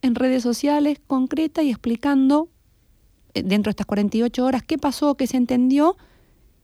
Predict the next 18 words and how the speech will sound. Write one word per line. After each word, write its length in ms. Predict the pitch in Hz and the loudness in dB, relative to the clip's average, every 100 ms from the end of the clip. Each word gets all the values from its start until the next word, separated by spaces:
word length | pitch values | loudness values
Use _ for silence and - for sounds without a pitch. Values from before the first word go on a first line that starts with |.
| - | -4
y 100 | 320 | 0
listo, 400 | 370 - - 208 | 0 -2 -4 -4
que 120 | - | 0
además 360 | 247 269 339 311 | 2 2 2 2
hubiese 480 | 285 294 - 330 - _ _ _ | 0 0 -2 -2 -4 _ _ _
seguido 480 | - 233 233 269 | -4 0 2 2
en 100 | 262 | 2
la 80 | 247 | 2
línea 540 | 240 269 269 285 311 339 _ - - - | 2 2 2 2 0 -2 _ -20 -12 -4
de 80 | |
la 120 | 208 214 | -2 -2
cosa 320 | - 262 254 | -2 -2 0
honesta, 880 | 240 262 269 240 - 247 240 233 233 - - - | 2 2 2 -2 -4 -2 0 0 -2 -6 -20 -12
tranquila, 880 | - 240 240 240 254 240 226 214 214 208 - _ - | -2 2 2 2 2 2 2 2 0 -2 -10 _ -4
que 120 | 226 | -4
tiene, 580 | - 247 254 254 269 - | 0 2 4 2 2 -2
em, 880 | - 214 196 190 185 180 180 175 175 170 160 - _ _ - | -4 0 2 2 2 2 2 2 2 0 -2 -12 _ _ 0
normalmente 680 | 208 208 214 233 226 254 | 2 2 2 2 2 0